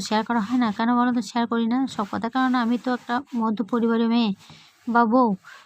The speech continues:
মানে সব কথা শেয়ার করলে হয় না। মানে, উম, তোমাদেরকে ঠিক বোঝাতে পারছি না আমি কি বলতে চাইছি। হয়তো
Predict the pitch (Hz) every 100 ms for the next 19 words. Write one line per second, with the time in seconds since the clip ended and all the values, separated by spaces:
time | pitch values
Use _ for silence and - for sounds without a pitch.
0 | _ - 240 226 - 247 - 247 247 -
1 | 220 208 226 233 202 190 190 233 277 -
2 | - 226 214 220 - - - - _ _
3 | 247 233 233 196 - - 262 262 277 285
4 | 277 220 220 226 220 196 214 226 220 220
5 | 220 208 196 196 202 196 240 269 - -
6 | _ _ _ - 226